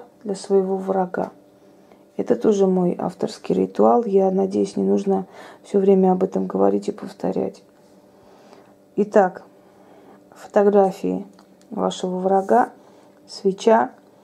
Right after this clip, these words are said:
черные свечи, истукан Мары, если он у вас есть. Если нет, можете просто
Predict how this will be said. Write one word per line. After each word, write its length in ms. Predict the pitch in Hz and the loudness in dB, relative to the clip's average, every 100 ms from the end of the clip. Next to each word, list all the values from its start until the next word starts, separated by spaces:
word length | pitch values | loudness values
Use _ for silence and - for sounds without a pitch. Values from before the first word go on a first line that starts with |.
| _ - - | _ -20 -8
черные 400 | - 196 196 190 | 0 2 2 -4
свечи, 540 | 185 220 240 240 202 | -2 2 2 2 2
истукан 560 | 190 - 190 - 190 185 | 2 0 -4 -2 0 2
Мары, 320 | 202 240 240 | 4 4 2
если 320 | 202 202 - | 0 0 -2
он 100 | 196 202 | -2 0
у 60 | |
вас 240 | 196 190 - | -2 -2 -2
есть. 260 | 190 - | -2 0
Если 280 | 202 190 196 | -2 0 -2
нет, 280 | 196 240 - | -2 -2 -2
можете 340 | 196 185 - | -2 -2 -6
просто 420 | 196 190 180 - | -4 -6 -6 -10